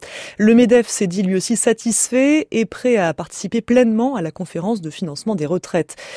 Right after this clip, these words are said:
Contre cette réforme hier, cinq cent mille manifestants selon la C G T, cent cinquante mille selon le ministère de l'Intérieur ont défilé un peu partout en France, notamment à Marseille, Lille, Rennes et Nantes. Vingt-trois mille personnes à Paris selon le cabinet indépendant Occurrence.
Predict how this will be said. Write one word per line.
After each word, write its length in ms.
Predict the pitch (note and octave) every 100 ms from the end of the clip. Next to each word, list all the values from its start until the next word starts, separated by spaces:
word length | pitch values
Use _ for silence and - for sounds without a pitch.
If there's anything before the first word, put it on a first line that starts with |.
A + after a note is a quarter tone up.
| - -
Contre 300 | F3 - D#3
cette 240 | - D#3
réforme 420 | - G3 - A3+
hier, 260 | G#3+ G#3 B3
cinq 200 | - A#3
cent 180 | - G#3+
mille 300 | A3 C#4+ A3+
manifestants 640 | F#3+ G3 - F3+ - F#3
selon 260 | F3 - D#3+
la 140 | D3
C 220 | C#3 - E3
G 120 | F#3+
T, 200 | - B3+ - - -
cent 200 | - -
cinquante 380 | G3+ G3 F#3+
mille 200 | G#3+ A3+
selon 300 | F3 E3+ D#3+
le 140 | D3+ D3
ministère 420 | E3 F3 - F3+
de 80 | D#3
l'Intérieur 720 | E3+ G#3+ - F#3+ F3+ A3 B3+
ont 140 | G#3+ F#3+
défilé 440 | F3+ - F3+ G3
un 80 | B3+
peu 140 | G3
partout 300 | D#3+ D3+ -
en 80 | F3+
France, 400 | - A3+ C4+ - - - -
notamment 380 | E3+ E3 F3 F3+
à 40 | D#3
Marseille, 540 | F3+ - - B3+ A#3
Lille, 480 | F3+ G3+ C#4+ G3 C#3+
Rennes 380 | D#3+ A3+ F#3 D3+
et 80 | C#3+
Nantes. 340 | D3 F#3+ A3+ - - - D3
Vingt-trois 340 | G3 G#3 G3+
mille 140 | F#3+
personnes 300 | E3 E3+ G3
à 60 | D#3+
Paris 360 | - G#3 A#3+ C4
selon 260 | - F3
le 160 | D#3 C#3+
cabinet 600 | D#3 D#3+ E3 E3+ D#3 -
indépendant 540 | F#3 F3+ F3+ D#3+ F3 A3
Occurrence. 500 | E3 - D#3 G#3